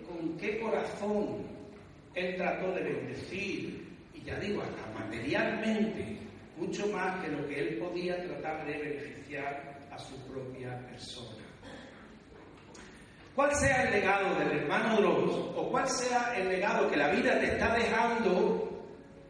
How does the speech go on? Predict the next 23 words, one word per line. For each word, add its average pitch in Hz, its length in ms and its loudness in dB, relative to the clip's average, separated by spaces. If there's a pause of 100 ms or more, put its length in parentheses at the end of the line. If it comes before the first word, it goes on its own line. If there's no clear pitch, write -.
(1400)
es 185 160 -2
algo 208 260 6
que, 165 420 0
por - 120 -4
supuesto, - 380 -6
yo 180 180 -4
no 190 80 -2
te 180 100 -4
voy 151 140 -2
a 139 80 0
responder, - 520 -6 (1700)
porque 139 180 -10
eso 151 140 -6
es 160 80 -6
algo 165 260 -4
que - 140 -4
cada 151 260 -2
uno 180 240 -2
tenemos 151 380 -4
que 143 80 -6
buscar 131 380 -6
nuestra 160 300 -6
respuesta. 220 1000 -2